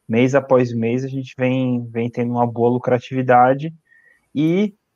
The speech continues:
e a gente quer alçar voos mais altos com a empresa, então hoje a gente contratou um gestor comercial, um gestor de operações, os dois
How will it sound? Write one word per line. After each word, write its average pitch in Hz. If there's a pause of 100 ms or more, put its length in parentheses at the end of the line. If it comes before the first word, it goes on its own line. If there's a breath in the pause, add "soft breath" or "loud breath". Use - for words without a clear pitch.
(680)
e 139
a 143
gente 151
quer 147
alçar 147
voos 143
mais 143
altos 139
com -
a 147
empresa, 151
então 113
hoje 117
a -
gente 120
contratou 120
um 117
gestor 117
comercial, 127
um 139
gestor 120
de 117
operações, 131
os 110
dois 117